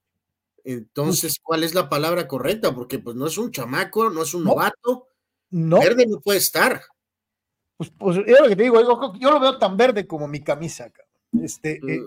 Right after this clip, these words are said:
Speaker 1: bueno,
Speaker 2: eh,
Speaker 1: si
Speaker 2: eh.
Speaker 1: tu camisa es verde, a mí me parece gris, Carlos, tu camisa.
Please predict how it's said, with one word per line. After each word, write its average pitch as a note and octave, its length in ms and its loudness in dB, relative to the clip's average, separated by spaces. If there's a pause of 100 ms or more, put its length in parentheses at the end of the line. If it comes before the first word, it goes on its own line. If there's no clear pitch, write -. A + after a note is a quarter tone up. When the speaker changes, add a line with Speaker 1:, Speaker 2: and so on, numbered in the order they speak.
Speaker 1:
bueno, D#3 240 -4
Speaker 2:
eh, - 40 -8
Speaker 1:
si C#3+ 100 -6
Speaker 2:
eh. E3 60 -6
Speaker 1:
tu C#3+ 100 -10
camisa D#3+ 400 0
es C#3+ 140 -2
verde, D3+ 840 0 (280)
a C3+ 80 -8
mí E3+ 120 0
me F3+ 120 2
parece D#3 380 0
gris, D3+ 300 0
Carlos, G#2+ 260 -10
tu A#2 100 -14
camisa. A#2+ 480 -10